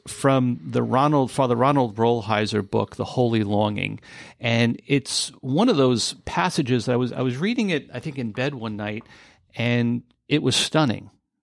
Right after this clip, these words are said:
to me, and I, I brought it to work the next day and showed you.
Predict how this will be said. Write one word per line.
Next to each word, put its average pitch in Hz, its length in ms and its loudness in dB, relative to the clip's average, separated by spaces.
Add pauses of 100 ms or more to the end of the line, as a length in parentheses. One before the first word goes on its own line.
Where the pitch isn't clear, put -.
(100)
to 131 100 0
me, 104 280 0
and 120 140 2
I, 120 180 2
I 120 180 0
brought 135 280 2
it 135 100 0
to 135 120 -2
work 127 240 2
the 123 80 -2
next 117 240 0
day 113 160 2
and 107 100 -2
showed 110 300 -2
you. 117 280 2